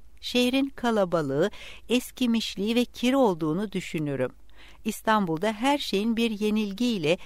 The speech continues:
yarıda kalmış olması şehri eksik bir yere çevirmiştir. Duvarlardaki ilanların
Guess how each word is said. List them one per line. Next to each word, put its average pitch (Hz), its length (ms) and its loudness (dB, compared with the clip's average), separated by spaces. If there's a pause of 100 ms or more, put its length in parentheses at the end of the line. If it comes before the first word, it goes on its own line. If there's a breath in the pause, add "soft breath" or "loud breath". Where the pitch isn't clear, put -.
(280 loud breath)
yarıda 240 380 4
kalmış 220 520 2
olması 180 720 0
şehri 196 540 0
eksik - 480 -6
bir 240 140 0
yere 208 280 0
çevirmiştir. 143 920 -4 (680 soft breath)
Duvarlardaki 262 800 6
ilanların 202 760 2